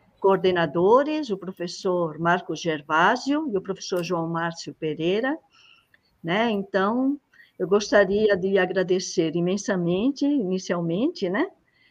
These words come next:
pra, por essa oportunidade de, de poder mostrar um pouco o que nós, nós temos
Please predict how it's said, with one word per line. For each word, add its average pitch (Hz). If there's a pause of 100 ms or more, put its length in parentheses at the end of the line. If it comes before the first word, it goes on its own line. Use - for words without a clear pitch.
(460)
pra, 185
por 240
essa 285
oportunidade 262 (640)
de, 220
de 190
poder 226
mostrar 277
um 269
pouco 240 (640)
o 208
que 226
nós, 220
nós 202
temos 202